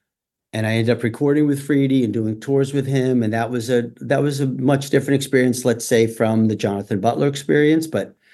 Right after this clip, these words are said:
a ton of fun, a ton, a ton of fun, like, really, really good tours, uh, um, for really good music. If, if you've, if you're not familiar, any listener is not familiar with Freedy's music,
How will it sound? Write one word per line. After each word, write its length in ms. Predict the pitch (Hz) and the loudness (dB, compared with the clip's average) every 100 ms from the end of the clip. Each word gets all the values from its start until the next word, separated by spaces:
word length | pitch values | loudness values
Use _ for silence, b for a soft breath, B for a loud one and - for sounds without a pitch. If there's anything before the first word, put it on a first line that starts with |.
| b b b _ _ _ _ _ _ _ _ - _ _ - | b b b _ _ _ _ _ _ _ _ -20 _ _ -6
a 120 | - 120 | -2 -2
ton 360 | - - 151 | -2 0 2
of 100 | 120 | 2
fun, 420 | - 95 90 85 _ _ _ _ | 0 -4 -4 -8 _ _ _ _
a 120 | 110 | -4
ton, 460 | 110 139 123 117 - | -2 0 2 2 -2
a 40 | - | -14
ton 260 | - 143 | -2 0
of 100 | 107 | 0
fun, 220 | - 95 | -4 -6
like, 160 | 95 98 | -6 -8
really, 360 | 117 123 131 127 | -4 -2 0 0
really 300 | 117 120 120 | 0 0 -2
good 320 | 113 120 117 | -2 -2 -2
tours, 680 | 117 131 120 120 117 113 - - | -2 -2 0 0 -2 -6 -12 -8
uh, 180 | 104 98 | -8 -6
um, 500 | 101 101 98 95 95 _ _ _ _ _ _ _ _ _ _ _ _ | -6 -4 -4 -6 -10 _ _ _ _ _ _ _ _ _ _ _ _
for 200 | - 143 135 | 0 0 2
really 340 | 127 156 170 | -2 0 0
good 220 | 147 156 | 0 0
music. 640 | 139 147 139 156 151 - - | 2 0 0 -2 -2 -14 -10
If, 340 | - 110 - - | -10 -10 -16 -8
if 180 | 117 - | -8 -2
you've, 300 | 120 107 - _ 131 | -2 -2 -12 _ -6
if 340 | 120 107 113 | -4 -4 -4
you're 60 | 127 | 0
not 200 | 135 131 | 0 -2
familiar, 680 | - 123 127 127 127 123 117 | -2 2 2 4 4 2 0
any 240 | 117 127 | 0 0
listener 360 | 120 120 - 117 | 0 -2 -2 -2
is 120 | 110 | -2
not 180 | 117 107 | -4 -4
familiar 280 | 120 117 117 | 0 2 2
with 160 | 113 | 0
Freedy's 300 | 123 117 113 | -2 0 0
music, 340 | 120 110 117 | -2 -2 -4